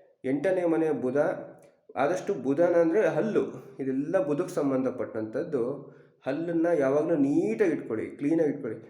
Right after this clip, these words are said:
ನೈ-, ಬೆಳಗ್ಗೆ ಎದ್ದಿದ ತಕ್ಷಣ ನೀಟಾಗಿ ಹಲ್ಲುಜ್ಜಿ, ನೈಟ್ ಮಲ್ಕೋಬೇಕಾದ್ರೆ ಹಲ್ಲುಜ್ಜಿಬಿಟ್ಟೇ ಮಲ್ಕೊಳ್ಳಿ. ಇದು ಬುಲ್-, ಬುಧ ನಿಮಗೆ ಒಳ್ಳೆ ರಿಸಲ್ಟ್ ಕೊಡ್ತಾನೆ. ಪ್ರತಿ ಡೈಲಿ ಮಾಡಿ, ಈ ತಿಂಗಳೆಲ್ಲ ಮಾಡಿ, ಫೆಬ್ರವರಿ ತಿಂಗಳು ಮುಗಿಯೋವರೆಗೂ ಮಾಡಿ, ಒಳ್ಳೆ ಫಲ ಕೊಡ್ತಾನೆ.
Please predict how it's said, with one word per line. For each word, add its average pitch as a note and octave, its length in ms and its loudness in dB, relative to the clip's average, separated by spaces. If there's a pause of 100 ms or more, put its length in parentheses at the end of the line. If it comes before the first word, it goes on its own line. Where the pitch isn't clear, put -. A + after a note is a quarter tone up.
(240)
ನೈ-, B2+ 240 0
ಬೆಳಗ್ಗೆ C3 320 -2
ಎದ್ದಿದ D3 300 -4
ತಕ್ಷಣ D#3 220 -4
ನೀಟಾಗಿ D3 440 2
ಹಲ್ಲುಜ್ಜಿ, C#3 380 -2 (380)
ನೈಟ್ D3+ 240 -2
ಮಲ್ಕೋಬೇಕಾದ್ರೆ D#3+ 760 0
ಹಲ್ಲುಜ್ಜಿಬಿಟ್ಟೇ E3 500 0
ಮಲ್ಕೊಳ್ಳಿ. C#3 400 0 (420)
ಇದು C3+ 180 2
ಬುಲ್-, D3 300 0
ಬುಧ C#3+ 240 0
ನಿಮಗೆ D3+ 380 2
ಒಳ್ಳೆ D#3 580 4
ರಿಸಲ್ಟ್ D3 300 0
ಕೊಡ್ತಾನೆ. A2 340 -6 (280)
ಪ್ರತಿ C3+ 460 -8 (400)
ಡೈಲಿ G3+ 460 2
ಮಾಡಿ, E3+ 220 4
ಈ D#3 380 -4
ತಿಂಗಳೆಲ್ಲ E3 400 2
ಮಾಡಿ, C#3+ 260 2
ಫೆಬ್ರವರಿ D#3+ 520 4
ತಿಂಗಳು D#3 300 -2
ಮುಗಿಯೋವರೆಗೂ E3 500 4
ಮಾಡಿ, C#3 240 0
ಒಳ್ಳೆ C3+ 340 2
ಫಲ C#3+ 160 -4
ಕೊಡ್ತಾನೆ. - 360 -10